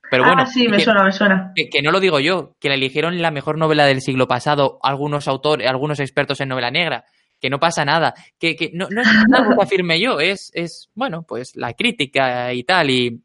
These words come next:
Speaker 1: y bueno, pues, pues es una, una auténtica maravilla.
Speaker 2: Vale, me lo apunto. Me la has
Speaker 1: Sí.
Speaker 2: vendido tan bien y con tanta pasión que
Speaker 1: Sí, ya, ya sé que no la vas a leer, si yo,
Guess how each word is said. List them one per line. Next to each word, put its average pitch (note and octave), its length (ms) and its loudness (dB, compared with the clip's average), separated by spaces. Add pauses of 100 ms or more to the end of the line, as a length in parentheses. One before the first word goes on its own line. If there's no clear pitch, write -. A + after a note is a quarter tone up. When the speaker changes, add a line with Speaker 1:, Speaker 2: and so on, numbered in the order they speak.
(140)
Speaker 1:
y C3+ 80 -12
bueno, D#3+ 360 -2
pues, - 440 -16 (180)
pues - 180 -20
es C3 140 -8
una, C#3+ 240 0
una C#3+ 140 -2
auténtica C3+ 420 0
maravilla. B2 420 -4 (720)
Speaker 2:
Vale, G3 300 0 (540)
me G#3 160 2
lo F3+ 60 4
apunto. F#3 520 2 (760)
Me G3 80 6
la F3+ 80 6
has F#3 80 2
Speaker 1:
Sí. F#3+ 80 2
Speaker 2:
vendido F#3+ 280 2
tan G3 140 4
bien G3 180 2
y G3 60 2
con F#3+ 160 4
tanta G3 280 4
pasión G3 340 0
que F#3 300 -4
Speaker 1:
Sí, D#3 140 -2
ya, D#3 200 4
ya D3+ 160 4
sé D3+ 140 -2
que D3 60 -2
no B2+ 80 -2
la A#2+ 80 0
vas A#2+ 140 -8
a A2+ 60 -6
leer, A#2+ 300 -6
si A2+ 160 -14
yo, A#2+ 520 -8